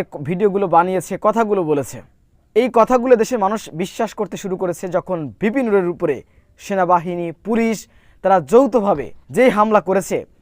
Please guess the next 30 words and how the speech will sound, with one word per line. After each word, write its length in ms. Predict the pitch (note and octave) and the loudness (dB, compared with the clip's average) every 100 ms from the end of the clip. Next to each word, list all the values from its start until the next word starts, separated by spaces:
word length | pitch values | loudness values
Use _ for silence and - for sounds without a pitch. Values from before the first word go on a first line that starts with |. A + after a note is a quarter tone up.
| _ B2 | _ -10
যেভাবে 320 | E3+ G#3 G#3+ G#3+ | -2 0 0 -2
তাকে 140 | G3 | 0
রক্তাক্ত 540 | B3 - - C4 - C#4 | 0 0 0 0 2 0
করেছে, 280 | A3+ G3 E3 - _ _ _ _ _ | 2 0 -2 -12 _ _ _ _ _
তার 140 | G3 F#3+ G#3 | 2 4 4
মাথায় 240 | G#3+ C4 G#3+ | 4 4 2
আঘাত 180 | A3+ - | 0 2
করেছে, 220 | A#3 F#3+ G#3 | 0 0 -2
তাকে 160 | F#3 G#3 F3+ | -2 -2 -2
তাদের 180 | F#3 G3 F3 | -2 0 4
মারের 240 | G#3+ A3+ G#3 | 4 4 0
স্টাইল 320 | - C#4+ C4+ G#3+ | 0 4 6 4
দেখলে, 280 | F#3+ F#3 C3+ G2 - E3+ | 0 -2 -6 -8 -10 -6
এবং 140 | G#3+ G#3+ - - D3 | -6 -8 -14 -8 -8
ডাক্তাররা 440 | - - G3+ G3+ F#3+ | -8 -4 0 2 2
আপনারা 220 | F#3+ F3 E3 | 0 -2 -4
দেখতে 180 | - F3+ | -4 -6
পেয়েছেন 220 | E3+ F3 | -6 -6
ইতিমধ্যে 300 | E3 E3+ D#3+ C#3 | -6 -6 -6 -4
বলেছে 280 | D#3 C#3 D3 - _ _ _ C#3 | -4 -4 -8 -8 _ _ _ -8
যে 80 | C#3 E3 | -6 -6
ভিপি 200 | G3+ A#3 | -4 -2
নুরের 240 | G3+ G3+ F3 | 0 0 2
মাথায় 340 | E3 - G3 C3+ B2+ | 0 2 0 0 0
যে 40 | D#3+ | 0
আঘাত 200 | D#3 G3 - | 0 -4 -2
করা 120 | E3+ D3+ | -2 0
হয়েছে 260 | D#3+ E3+ A#3 - _ _ _ - | -2 -2 -6 -8 _ _ _ -4
তার 140 | E3 - B2 - - | -4 -4 -10 -12 -6
খুলিতে 260 | G3 A3 | -6 -2